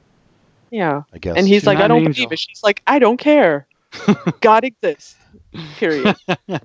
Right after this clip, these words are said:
Speaker 2: Yeah.
Speaker 1: know?
Speaker 2: Well, I, the, the religious stuff, you know, I can overlook. Like, I don't think, it doesn't seem like it's gonna be too, too Highway to Heaven about the shit. But, um,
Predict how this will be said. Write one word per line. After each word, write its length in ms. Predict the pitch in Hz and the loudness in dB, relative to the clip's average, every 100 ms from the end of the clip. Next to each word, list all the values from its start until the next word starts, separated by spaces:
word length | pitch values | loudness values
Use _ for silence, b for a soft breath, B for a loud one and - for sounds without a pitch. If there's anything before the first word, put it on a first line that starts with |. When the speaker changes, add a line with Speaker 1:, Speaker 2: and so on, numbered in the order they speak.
| _ - | _ -2
Speaker 2:
Yeah. 180 | 131 | 2
Speaker 1:
know? 200 | 101 233 - b b b | 2 0 -6 b b b
Speaker 2:
Well, 160 | 196 - | -6 0
I, 120 | 139 | -2
the, 380 | - 127 156 120 | -2 -8 -6 -4
the 80 | 160 | -4
religious 540 | 151 160 196 165 160 | -2 -2 -2 -2 -6
stuff, 360 | - - 127 120 113 | -4 0 0 -2 -10
you 140 | 113 | -10
know, 160 | 104 92 | -8 -6
I 140 | 87 | -8
can 160 | 95 87 | -8 -10
overlook. 540 | 82 85 76 76 73 - | -10 -12 -12 -16 -16 -14
Like, 320 | 80 82 _ _ _ _ _ _ _ _ - | -12 -12 _ _ _ _ _ _ _ _ -8
I 80 | 113 | -8
don't 200 | 107 - | -8 -12
think, 280 | 107 101 - | -12 -12 -12
it 100 | 107 | -6
doesn't 260 | 139 123 - | -6 -8 -16
seem 280 | - 120 113 | -14 -12 -8
like 180 | 104 98 | -8 -8
it's 140 | - | -16
gonna 180 | - 90 | -16 -16
be 140 | 80 85 | -16 -18
too, 520 | - - 85 78 76 _ _ _ _ _ _ _ _ _ _ _ _ _ | -18 -18 -18 -20 -20 _ _ _ _ _ _ _ _ _ _ _ _ _
too 220 | - 90 | -20 -20
Highway 360 | 78 71 71 67 | -18 -16 -14 -16
to 80 | 62 | -16
Heaven 300 | 69 65 60 | -16 -18 -20
about 260 | 57 57 | -20 -20
the 60 | - | -20
shit. 300 | - 60 55 _ - | -20 -20 -20 _ -12
But, 240 | 73 67 _ _ _ _ _ _ _ _ - | -12 -12 _ _ _ _ _ _ _ _ -18
um, 280 | 82 85 | -14 -14